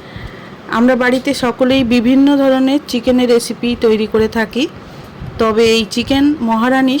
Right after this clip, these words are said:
সম্পূর্ণই আলাদা একটি রেসিপি। দেখতে যেমন সুন্দর, তেমনি খেতেও দারুণ সুস্বাদু। রেসিপিটি তৈরি করতে খুবই কম সময় লাগে আর ঝটপট বানিয়ে নেওয়া যায়। চলো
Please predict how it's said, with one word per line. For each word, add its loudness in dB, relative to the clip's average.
সম্পূর্ণই 0
আলাদা -2
একটি -6
রেসিপি। 0
দেখতে 0
যেমন 2
সুন্দর, 2
তেমনি 4
খেতেও 4
দারুণ 2
সুস্বাদু। -2
রেসিপিটি 2
তৈরি 4
করতে -2
খুবই 2
কম 2
সময় 4
লাগে 0
আর 0
ঝটপট 0
বানিয়ে 2
নেওয়া 4
যায়। 0
চলো 4